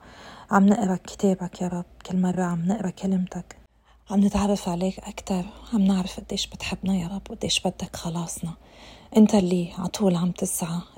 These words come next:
إنك تفوت على قلوبنا، أنت اللي عطول ناطر فرصة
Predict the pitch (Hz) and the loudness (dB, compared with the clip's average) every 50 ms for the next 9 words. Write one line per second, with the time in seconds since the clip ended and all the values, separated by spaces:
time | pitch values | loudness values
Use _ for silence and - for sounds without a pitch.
0 | - - 196 190 185 - - - - 202 - - 160 170 - 196 180 185 185 - | 0 2 2 2 2 -2 -8 -10 -10 -6 -6 -4 -4 -4 -4 -4 -4 -4 -6 -6
1 | 190 185 185 208 - - _ _ - - - - - - - 233 208 - 208 185 | -6 -6 -6 -6 -10 -16 _ _ -20 -20 -20 -20 -20 -10 -2 0 4 4 4 4
2 | 180 185 175 180 - - - - 196 190 180 180 185 190 185 - - 202 - - | 4 2 2 -2 -4 -6 -6 -4 -2 -2 0 2 2 2 0 0 -4 -8 -8 -6
3 | - - 196 - - - - 214 | -6 -6 -4 -4 -6 -6 -6 -8